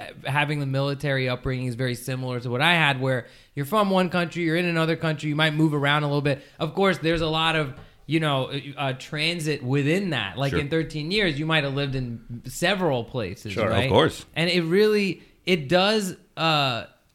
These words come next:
Speaker 1: tune a person to be more tolerant. I mean, this is a thing that we know.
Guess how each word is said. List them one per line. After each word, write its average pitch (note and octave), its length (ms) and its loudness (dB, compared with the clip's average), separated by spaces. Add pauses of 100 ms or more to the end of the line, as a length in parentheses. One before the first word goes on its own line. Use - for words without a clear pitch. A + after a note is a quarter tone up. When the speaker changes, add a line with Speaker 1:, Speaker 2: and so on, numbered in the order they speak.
(220)
Speaker 1:
tune G#3+ 500 -2
a D#3 160 -2
person F3 680 -2
to F3 140 -2
be D#3+ 540 -2
more D3 380 -2
tolerant. F3 520 -2
I D3+ 60 2
mean, F3 160 2
this G#3 160 2
is A3+ 100 -6
a G#3 80 -4
thing G3 260 -6
that D#3 160 -6
we C#3+ 260 -2
know. B2 540 -2